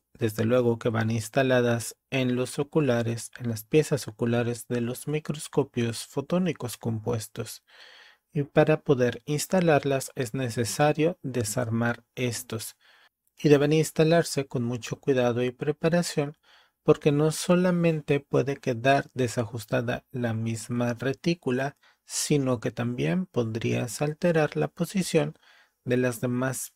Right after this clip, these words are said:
piezas de lentes o de prismas que incluya el ocular. Si es que algún día vas a instalar una retícula de ocular, prepárate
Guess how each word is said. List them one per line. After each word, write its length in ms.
piezas 800
de 320
lentes 840
o 100
de 100
prismas 680
que 100
incluya 720
el 180
ocular. 640
Si 200
es 160
que 100
algún 280
día 240
vas 280
a 60
instalar 720
una 720
retícula 540
de 80
ocular, 540
prepárate 960